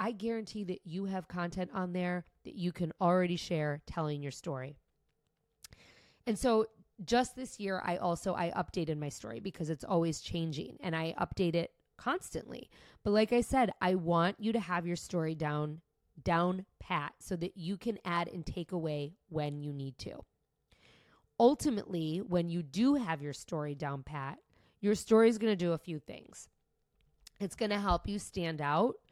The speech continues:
It's gonna humanize you. It's gonna connect you to the right people. It's gonna communicate your value. And ultimately, you control what you can.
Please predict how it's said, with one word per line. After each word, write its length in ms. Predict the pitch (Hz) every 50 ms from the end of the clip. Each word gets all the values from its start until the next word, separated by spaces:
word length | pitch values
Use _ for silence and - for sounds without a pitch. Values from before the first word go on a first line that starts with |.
| _ _ _ _ _ _ _ _ _ _ _ -
It's 140 | 214 - -
gonna 160 | - 226 190
humanize 880 | 175 165 - - - - 175 170 165 175 180 180 185 202 208 214 180 175
you. 380 | 214 233 240 247 254 262 269 277 _ _ _ -
It's 200 | - 202 - -
gonna 240 | - 220 202 214 190
connect 600 | - - - 190 208 175 165 151 151 _ - -
you 140 | 208 214 208
to 160 | - 220 202
the 120 | 175 180
right 220 | 175 170 160 - _ _ -
people. 680 | - - 180 165 - - 208 208 220 233 254 277 262 _ _ _ _ _ _ _ _ _ _ -
It's 140 | 208 - -
gonna 180 | - 226 220
communicate 680 | - - - 208 196 196 196 190 196 - 196 196 180 -
your 200 | - 170 160 147
value. 760 | 135 127 160 147 147 151 151 165 175 196 208 214 220 226 226 _ _ _ _ _ _ _ _ -
And 280 | - 196 190 185 180 190 _ -
ultimately, 800 | 202 196 196 - - 226 254 277 285 277 294 302 302 302 302 - _ _ -
you 420 | 190 160 156 185 208 220 233 233 -
control 600 | - - 220 202 - - - 196 185 185 180 175
what 240 | 165 165 160 160 -
you 140 | - 175 160
can. 540 | - - - - 196 170 151 - - -